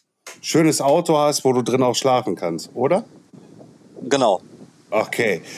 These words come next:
Speaker 1: weil sonst anders wäre es, glaub ich, kaum möglich, ne?
Speaker 2: Ja, vielleicht
Speaker 1: Ja.
Speaker 2: schon, aber für mich wär, also für mich ist es immer, äh, äh, nah am Ort des Geschehens zu sein und das kann man halt, halt nur mit einem,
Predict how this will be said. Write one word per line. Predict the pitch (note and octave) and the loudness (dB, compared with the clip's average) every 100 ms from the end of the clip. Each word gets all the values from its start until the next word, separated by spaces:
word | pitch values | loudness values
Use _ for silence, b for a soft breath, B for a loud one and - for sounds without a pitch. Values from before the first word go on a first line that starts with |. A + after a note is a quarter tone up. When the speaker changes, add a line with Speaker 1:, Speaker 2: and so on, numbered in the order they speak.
| B - | B 0
Speaker 1:
weil | B2 | 0
sonst | B2 D3+ D#3 | 2 2 2
anders | C#3 C#3 A#2+ | 2 2 2
wäre | C3 | 2
es, | A#2+ | 2
glaub | C3+ A#2+ | 0 0
ich, | - | 0
kaum | C3 A#2 | 0 4
möglich, | A#2+ A2 G2 D#2+ - | 4 2 0 -6 -4
ne? | G#2+ A#2 - - - - - - - - - - - - - - - | -6 -6 -14 -20 -20 -20 -20 -20 -20 -20 -20 -20 -20 -20 -20 -20 -14
Speaker 2:
Ja, | A#2 A#2+ A2+ C3+ | -4 0 2 2
vielleicht | - B2 B2+ C#3+ | 2 4 4 4
Speaker 1:
Ja. | A#2+ | 4
Speaker 2:
schon, | C#3 - D3 C#3+ | 4 4 4 4
aber | D3 D3+ - | 4 2 2
für | E3 D#3+ | -2 0
mich | F3 G3+ - | 0 0 0
wär, | E3 E3+ D3 b - | 2 2 0 b -2
also | C#3 C#3+ | -2 0
für | D3+ | -4
mich | D3 F#3 | -4 -2
ist | E3+ | -2
es | D#3 D3+ | -4 -2
immer, | E3 D#3 D3 C3+ - C#3 C#3 C3+ C3 | 0 2 4 2 0 0 2 2 0
äh, | - - - - _ _ - _ - | -6 -20 -20 -20 _ _ -20 _ -4
äh, | D3+ D3 | -2 0
nah | C#3+ C#3+ D3 F3 D3 | 0 2 4 2 2
am | D3+ | 2
Ort | D3 G3 - F3 | 4 2 0 -6
des | D3+ D3 | -2 -2
Geschehens | - D3+ E3 F3 A3 | 0 -2 2 0 0
zu | - E3+ | -2 0
sein | D#3 D#3+ E3+ D3+ | 2 4 2 -2
und | C3 | -4
das | B2 C3+ | -4 -2
kann | C#3+ C3 | -4 -4
man | C#3 | -4
halt, | C3 B2 A#2+ | -4 -4 -4
halt | B2 A#2+ A2+ A2 | -2 -2 -2 -10
nur | B2 C3 | -18 -16
mit | A#2+ | -18
einem, | A#2 A2+ A2+ | -18 -20 -20